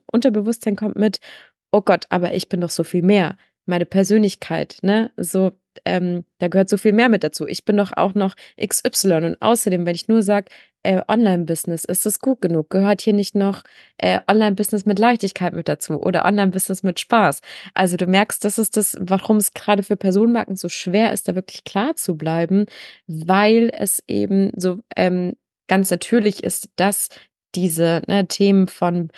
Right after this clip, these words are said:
ist es gut genug, reicht es aus, muss da nicht noch was Besonderes mit dazu, dafür sorgt, dass wir eben noch mehr Sachen draufpacken wollen. Also auch zum Beispiel, wenn Kunden mit mir arbeiten, das, was ich immer wieder erlebe, ist,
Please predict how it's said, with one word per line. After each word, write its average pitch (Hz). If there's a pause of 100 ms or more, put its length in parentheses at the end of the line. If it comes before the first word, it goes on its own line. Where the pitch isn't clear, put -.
(140)
ist -
es -
gut 202
genug, 185
reicht 151
es -
aus, 185 (300)
muss 170
da 165
nicht 160
noch 160
was 160
Besonderes 196
mit 196
dazu, 196 (280)
dafür 185
sorgt, 185
dass 185
wir -
eben 175
noch 185
mehr 180
Sachen 185
draufpacken 185
wollen. 170 (260)
Also -
auch 180
zum -
Beispiel, 185
wenn 175
Kunden 214
mit 202
mir 185
arbeiten, 190
das, 185
was 180
ich 175
immer 202
wieder 190
erlebe, 185
ist, -